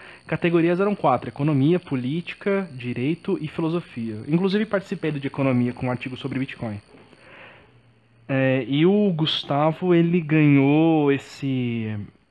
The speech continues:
esse aí concurso de forma, é,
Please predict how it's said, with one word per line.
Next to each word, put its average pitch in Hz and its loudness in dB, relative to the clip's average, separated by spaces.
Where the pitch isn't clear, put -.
esse - -8
aí 123 -2
concurso 143 -2
de 151 -2
forma, 170 2
é, 127 -4